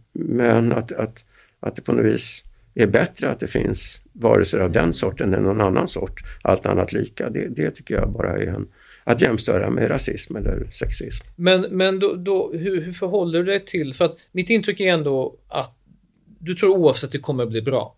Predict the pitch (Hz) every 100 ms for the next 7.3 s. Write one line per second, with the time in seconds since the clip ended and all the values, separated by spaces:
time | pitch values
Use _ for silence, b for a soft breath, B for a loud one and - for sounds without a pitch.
0 | - - 165 151 156 175 175 175 175 160
1 | 147 143 151 143 147 151 - - 147 139
2 | - 147 131 117 131 113 117 113 117 123
3 | 120 - 107 107 107 113 110 - 117 -
4 | 127 127 123 - 107 104 b b b _
5 | - 135 110 107 104 107 - _ _ -
6 | 139 120 107 113 123 117 131 120 101 104
7 | 151 147 -